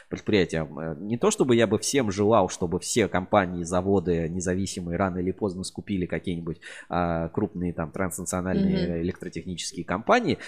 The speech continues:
Speaker 1: но в целом, как бы, тренд на укрупнение, конечно, есть. Я, я не удивлюсь, если там,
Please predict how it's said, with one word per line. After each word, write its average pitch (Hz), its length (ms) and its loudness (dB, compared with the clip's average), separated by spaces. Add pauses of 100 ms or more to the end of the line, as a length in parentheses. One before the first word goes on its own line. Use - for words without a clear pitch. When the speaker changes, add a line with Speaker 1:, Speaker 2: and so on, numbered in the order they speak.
Speaker 1:
но 113 140 2
в - 100 -8
целом, 185 380 6
как 101 200 0
бы, 101 120 -2
тренд 135 300 0
на 117 100 2
укрупнение, 113 520 0
конечно, 101 380 -2
есть. 151 380 -2
Я, 101 260 0 (400)
я 107 240 2
не 104 80 0
удивлюсь, 98 460 0
если 87 320 0
там, 73 280 -8